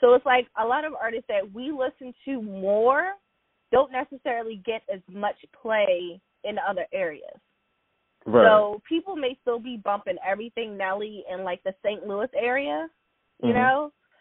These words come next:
Speaker 1: But, like, here, we play a lot of, like, certain artists. Um, 'cause, you know, with both of us being from Baltimore, Baltimore's a hard market. So we
Speaker 2: It
Speaker 1: don't
Speaker 2: is.
Speaker 1: always get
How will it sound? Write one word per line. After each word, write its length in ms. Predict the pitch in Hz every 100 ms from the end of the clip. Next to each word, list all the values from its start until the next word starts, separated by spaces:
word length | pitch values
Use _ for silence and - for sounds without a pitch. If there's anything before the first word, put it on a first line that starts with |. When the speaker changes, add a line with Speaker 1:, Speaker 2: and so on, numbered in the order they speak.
| _ _ _ -
Speaker 1:
But, 280 | 233 226 202
like, 220 | 220 214 _ -
here, 640 | 320 302 269 214 214 202 - 180
we 300 | 196 254 269 269
play 200 | 302 233
a 80 | 208
lot 200 | 196 190
of, 180 | 190 185
like, 220 | 175 165 _ _ _ -
certain 260 | 220 185 -
artists. 400 | 190 175 - 185 _ _ _ _ _
Um, 420 | 175 180 170 165 - _
'cause, 160 | - 214
you 120 | 214
know, 120 | 220 196
with 180 | 202
both 160 | 202 240
of 80 | 294
us 100 | 269
being 260 | 208 208 214
from 180 | 202
Baltimore, 600 | 185 190 208 196 180 180 185
Baltimore's 400 | 208 214 262 269
a 80 | 208
hard 260 | 190 185 175
market. 420 | 180 180 - - _ _ _ _ _ _ -
So 80 |
we 120 | 190 226
Speaker 2:
It 40 |
Speaker 1:
don't 100 | 120
Speaker 2:
is. 60 | 110
Speaker 1:
always 320 | - 180 175 _
get 220 | 190 339